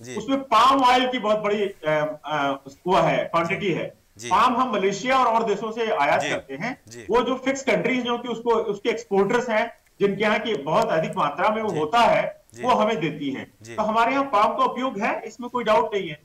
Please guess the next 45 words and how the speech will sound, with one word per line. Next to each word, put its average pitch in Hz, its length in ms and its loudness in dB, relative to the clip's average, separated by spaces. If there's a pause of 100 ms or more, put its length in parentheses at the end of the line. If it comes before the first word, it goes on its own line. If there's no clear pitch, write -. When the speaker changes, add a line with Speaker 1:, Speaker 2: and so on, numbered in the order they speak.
Speaker 1:
जी। 107 200 -16 (100)
Speaker 2:
और 208 240 2
कुछ - 340 -10
जो 254 120 0
और 254 360 2
चीजें 240 220 -6
हैं 254 140 -2
जो 277 100 -2
हमारी 208 260 0
आवश्यकता 220 500 -2
की, 240 120 -4
जो 214 120 -2
हमारे 185 260 0
यहाँ 226 120 -2
कमी 208 320 -2
है, - 260 -6
अब 156 160 -8
जैसे, 220 340 -6 (360)
जैसे 175 180 -2
क्रूड 254 400 2
की 220 60 -2
बात 156 260 2
है, - 180 -10
Speaker 1:
जी। 123 200 -14
Speaker 2:
अब - 60 -8
क्रूड 262 400 -2
पे 262 60 -4
हम, 262 200 0
क्रूड 254 440 -2
हम 240 200 0
पूरी 254 160 2
तरह 233 160 0
से 214 100 0
इंटरनेशनल 190 440 -4
मार्केट 175 420 -2
पे 175 40 -4 (440)
निर्भर 143 280 0
Speaker 1:
जी। 139 60 0
Speaker 2:
हैं। - 320 -6
Speaker 1:
जी। 117 120 -16
Speaker 2:
हमारे 202 220 2
पास 233 240 2
में 247 80 -2
अपना 190 400 0
रिजर्व 220 540 0